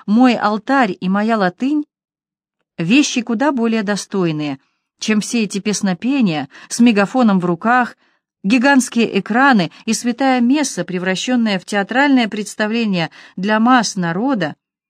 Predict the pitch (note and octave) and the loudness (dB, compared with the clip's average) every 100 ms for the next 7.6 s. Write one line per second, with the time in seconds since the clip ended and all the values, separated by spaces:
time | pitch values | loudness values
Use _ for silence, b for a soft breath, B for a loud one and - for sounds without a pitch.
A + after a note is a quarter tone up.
0 | _ - F3 - D#3 G#3 G#3 G#3+ - _ | _ -6 -6 -4 -4 -4 -4 -8 -10 _
1 | _ F3 F#3+ F#3+ - E3+ D#3 C#3+ C3+ F3+ | _ -8 -6 -8 -8 -10 -10 -12 -14 -20
2 | - _ _ _ _ _ _ _ _ _ | -20 _ _ _ _ _ _ _ _ _
3 | _ _ _ _ _ _ _ _ _ - | _ _ _ _ _ _ _ _ _ -4
4 | F#3+ G3+ A#3 F3+ C4 C4+ G#3+ F3 E3+ - | -2 0 0 2 2 4 2 -2 -6 -8
5 | F#3 G3 A#3+ A3 - G#3 A#3+ F#3+ E3+ E3 | -6 -4 -2 -4 -2 -2 -2 -2 -4 -6
6 | F3+ F#3+ G#3+ G3+ G3 F#3+ G3+ G3+ A3 - | -4 -2 -2 -4 -8 -8 -6 -4 -4 -4
7 | G#3+ A3 G#3 D4 A#3 D#3 | -4 -2 -2 -4 -2 -4